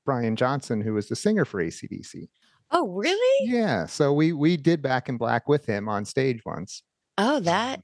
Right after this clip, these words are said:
Speaker 2: must have been, like, exhilarating.
Speaker 1: Yes, that was great. That was so fun.
Speaker 2: Wow, that's awesome. He's a character, isn't he?
Speaker 1: He is. He's something else, that guy.
Speaker 2: Mm-hmm. In his little schoolboy outfit.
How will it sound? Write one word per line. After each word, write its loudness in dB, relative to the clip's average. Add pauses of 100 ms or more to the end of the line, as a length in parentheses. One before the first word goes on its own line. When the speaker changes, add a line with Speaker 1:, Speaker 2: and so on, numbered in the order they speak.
(120)
Speaker 2:
must -4
have -2
been, 0
like, -2
exhilarating. 0
Speaker 1:
Yes, -4
that -4
was -6
great. 0 (160)
That -2
was -6
so -4
fun. -8 (800)
Speaker 2:
Wow, -4
that's -8
awesome. 0
He's 2
a 2
character, 0
isn't 0
he? -4 (240)
Speaker 1:
He 4
is. 0 (220)
He's 0
something -2
else, -4 (180)
that -12
guy. -6
Speaker 2:
Mm-hmm. -2 (200)
In 4
his 0
little 4
schoolboy 0
outfit. -2